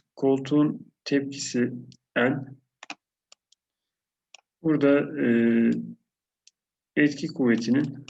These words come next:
üç M G olması is-, isteniyor.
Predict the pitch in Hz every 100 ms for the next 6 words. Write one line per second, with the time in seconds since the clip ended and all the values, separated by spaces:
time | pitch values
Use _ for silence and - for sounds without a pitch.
0 | - _ _ _ - _ _ _ _ -
1 | _ _ _ _ _ _ _ _ _ _
2 | _ _ _ _ _ _ _ _ _ _
3 | _ _ _ _ _ _ _ _ _ 160
4 | - - - _ _ _ - 131 123 123
5 | 131 127 120 113 107 - - - _ _
6 | _ - - - 117 107 104